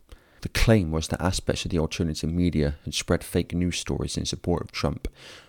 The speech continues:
which had been circulated and motivated people to vote for him. The election result was nothing to do with people making their voice heard, that they didn't want Clinton, with her record of corruption and political manipulation, to be in office, of course.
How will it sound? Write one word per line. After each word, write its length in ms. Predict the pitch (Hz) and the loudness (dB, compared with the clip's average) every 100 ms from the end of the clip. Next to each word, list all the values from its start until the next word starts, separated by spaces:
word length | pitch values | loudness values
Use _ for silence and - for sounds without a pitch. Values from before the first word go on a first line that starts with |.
| - | -4
which 160 | 90 | 0
had 100 | 87 | 2
been 220 | - 78 | 2 0
circulated 760 | 80 - 95 - 80 80 - - | 0 2 0 0 0 0 -2 -4
and 140 | 80 | 0
motivated 540 | 85 90 - 71 - - | 2 0 -2 -4 -2 -2
people 200 | 85 - | -2 0
to 80 | |
vote 180 | 78 82 | 2 2
for 120 | - | 2
him. 120 | - - _ - - - - - _ _ | -4 -6 _ -20 -20 -20 -20 -20 _ _
The 140 | - 92 | 0 6
election 380 | 101 - - 87 | 6 6 0 0
result 260 | 87 90 | 0 -2
was 200 | 69 87 | -2 -4
nothing 380 | 90 104 101 87 | 2 2 2 0
to 120 | 78 | 0
do 160 | 76 78 | 2 2
with 180 | 71 69 | 2 2
people 280 | - - 80 | -2 0 0
making 300 | 82 - 78 | 0 2 0
their 80 | |
voice 360 | 76 87 85 - | 2 2 2 0
heard, 260 | - 78 76 | -2 -2 -2
that 100 | 73 | 2
they 120 | 82 | 2
didn't 240 | - 78 | 2 0
want 280 | - 71 - | -2 -4 0
Clinton, 540 | - 92 82 - 73 - - - - - | 4 4 2 -4 -6 -8 -18 -18 -16 -2
with 120 | - 85 | 4 6
her 120 | 85 | 8
record 380 | 80 80 - 80 | 6 4 2 0
of 160 | 76 | 0
corruption 560 | - 87 87 - - 90 | -2 2 2 2 -4 -2
and 160 | 78 - | 0 0
political 400 | - 78 - 80 | 0 -2 -2 -2
manipulation, 840 | 80 82 - 85 85 - 80 82 - _ | 0 -2 -2 2 2 2 -4 -6 -10 _
to 80 | - | -10
be 200 | - 82 | 0 2
in 100 | 80 | 4
office, 320 | 80 - 73 | 0 0 -2
of 120 | - - | -2 -2
course. 380 | 76 80 - | -2 0 -2